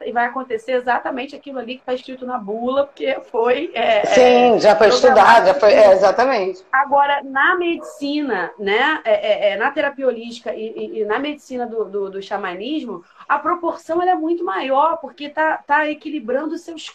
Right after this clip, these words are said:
Speaker 1: quatro pilares, né? Então, tá indo e mexendo em você todo.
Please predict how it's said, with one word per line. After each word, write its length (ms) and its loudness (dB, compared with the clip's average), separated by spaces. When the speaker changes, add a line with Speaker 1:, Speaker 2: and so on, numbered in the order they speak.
Speaker 1:
quatro 480 -2
pilares, 1160 -4
né? 360 -2
Então, 380 -4
tá 240 0
indo 360 -6
e 220 -6
mexendo 640 -8
em 180 -8
você 360 -10
todo. 760 -2